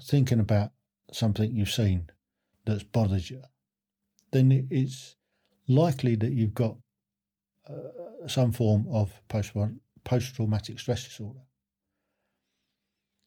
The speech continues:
And for some people, I mean, it's, you, you get real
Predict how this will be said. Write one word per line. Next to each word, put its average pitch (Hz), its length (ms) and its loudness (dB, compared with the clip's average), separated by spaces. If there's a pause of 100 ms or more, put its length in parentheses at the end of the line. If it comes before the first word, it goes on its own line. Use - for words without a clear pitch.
(300)
And 131 160 4
for 127 100 2
some 156 260 4
people, 107 500 -2
I 120 40 -2
mean, 110 200 4
it's, 131 320 -4 (140)
you, 127 140 0
you 151 220 -2
get 113 200 2
real 120 500 4